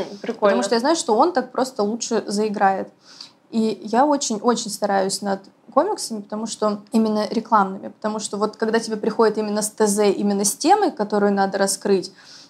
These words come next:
Speaker 2: мне больше нравится, что ты как-то вот в
Speaker 1: В
Speaker 2: рамках,
Speaker 1: рамках.
Speaker 2: в рамках каких-то, да, ограничен, тебе вот, э,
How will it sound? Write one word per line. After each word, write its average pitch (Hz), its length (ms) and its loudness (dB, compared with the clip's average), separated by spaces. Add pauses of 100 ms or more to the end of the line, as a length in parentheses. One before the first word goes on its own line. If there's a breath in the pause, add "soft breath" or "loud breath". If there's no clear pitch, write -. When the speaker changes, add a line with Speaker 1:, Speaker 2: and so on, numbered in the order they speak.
Speaker 2:
мне 240 180 4
больше 240 420 0
нравится, 214 400 0
что 202 200 -6
ты 202 140 -10
как-то - 460 -8 (240)
вот 208 200 -8
в 220 60 -2
Speaker 1:
В 208 40 2
Speaker 2:
рамках, 208 260 6 (140)
Speaker 1:
рамках. 208 100 -10
Speaker 2:
в - 20 4
рамках 214 340 2
каких-то, 208 380 -6
да, 190 280 2 (260 loud breath)
ограничен, 220 520 0
тебе 214 220 0
вот, 269 160 0 (200)
э, 208 320 -2